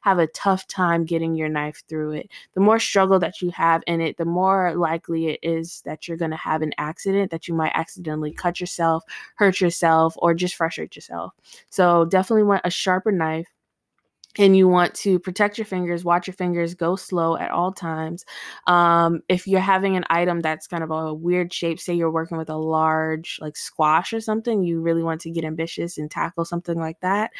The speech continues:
Um, if you don't have, like, a balanced surface to kinda hold the item down,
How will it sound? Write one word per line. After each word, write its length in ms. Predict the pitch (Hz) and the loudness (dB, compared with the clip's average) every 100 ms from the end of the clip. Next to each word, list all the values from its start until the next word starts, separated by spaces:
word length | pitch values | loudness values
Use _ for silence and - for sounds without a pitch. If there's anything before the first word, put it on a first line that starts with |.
| - - - - | -10 -10 -12 0
Um, 640 | 185 180 175 170 165 165 - _ | 4 6 6 6 4 0 -6 _
if 120 | 196 | 2
you 60 | 226 | 6
don't 140 | 214 | 4
have, 180 | 196 196 | 6 4
like, 140 | 190 | 4
a 80 | 185 | 2
balanced 560 | 165 170 175 180 - - | 2 4 4 4 -2 -2
surface 400 | 175 170 175 - | -2 -2 -6 -6
to 120 | 165 | -10
kinda 220 | 170 160 | -6 -8
hold 540 | - 170 170 170 170 170 | -6 -2 -2 -2 -4 -6
the 160 | 160 | -6
item 260 | - 165 160 | -4 -2 -4
down, 360 | 160 160 170 | -2 0 0